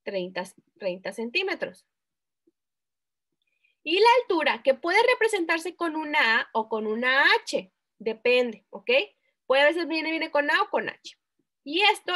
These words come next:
equivale al ancho, que son diez punto cinco. Y esta altura es la altura total del ladrillo, que es de este de acá, que mide ocho, ¿ok?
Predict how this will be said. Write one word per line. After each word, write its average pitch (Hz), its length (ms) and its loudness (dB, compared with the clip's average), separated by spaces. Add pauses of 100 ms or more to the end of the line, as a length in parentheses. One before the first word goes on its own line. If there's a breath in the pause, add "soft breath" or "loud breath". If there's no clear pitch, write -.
equivale 220 720 -2
al 277 220 0
ancho, 285 560 -2
que - 80 -10
son 190 260 -12
diez 185 300 -6
punto 214 320 -10
cinco. 254 580 -8 (2500)
Y 320 160 0
esta 453 300 4 (120)
altura 339 480 0
es 277 200 2
la 320 100 2
altura 302 500 0
total 269 640 2
del 277 380 0
ladrillo, 302 580 0 (180)
que 214 180 -2
es 214 100 -6
de 233 80 0
este 240 180 -4
de 277 100 0
acá, 311 460 -4
que 220 100 -8
mide 196 460 -10
ocho, 190 840 -4 (380)
¿ok? 190 200 -4